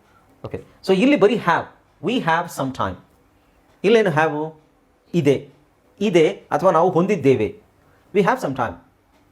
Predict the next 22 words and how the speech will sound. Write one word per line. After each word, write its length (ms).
ನಮಗೆ 140
ಸ್ವಲ್ಪ 240
ಸಮಯ 300
ಇದೆ 180
ಅಂತ 140
ಅರ್ಥ. 180
Do 60
you 120
have 200
time? 300
ಹ, 20
yes, 280
yes, 120
I 160
have 180
time. 220
Can 120
we 120
talk 180
for 120
a 80
while? 180